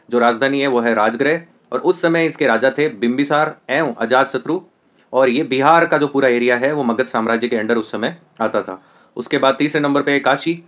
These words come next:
काशी को, अ, उस समय उसकी राजधानी थी वाराणसी, और ये राजा कौशल के अधीन थी।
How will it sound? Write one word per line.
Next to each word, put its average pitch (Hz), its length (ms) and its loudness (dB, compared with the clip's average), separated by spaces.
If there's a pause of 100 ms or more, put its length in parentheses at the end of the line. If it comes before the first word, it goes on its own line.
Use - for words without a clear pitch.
(240)
काशी 165 260 2
को, 165 280 4
अ, 131 420 4
उस 143 140 -2
समय 151 180 0
उसकी 139 280 0
राजधानी 123 360 0
थी 123 120 -4
वाराणसी, 127 640 -2 (400)
और 143 160 4
ये 143 140 2
राजा 143 240 2
कौशल 170 360 2
के 160 100 0
अधीन 120 280 0
थी। 113 300 -10